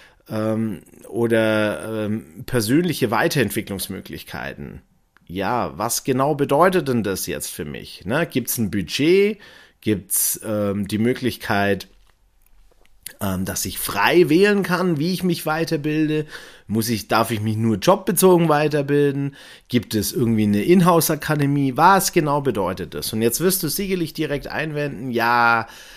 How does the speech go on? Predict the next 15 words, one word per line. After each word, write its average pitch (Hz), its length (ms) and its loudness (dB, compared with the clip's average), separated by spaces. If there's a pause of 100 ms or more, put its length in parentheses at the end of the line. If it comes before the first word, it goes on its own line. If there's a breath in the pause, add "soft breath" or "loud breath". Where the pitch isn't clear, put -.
(140 loud breath)
äh, 104 260 0
das 101 180 -2
kann 156 140 0
ich 143 80 -2
doch 139 100 2
nicht 123 200 -4
alles 131 200 0
in 120 80 0
eine 104 140 2
Stellenanzeige 107 1200 2
machen.“ 71 240 -16 (280)
Das - 180 -16
ist - 220 -10
richtig. - 440 -14 (680 loud breath)
Ähm, 95 540 -2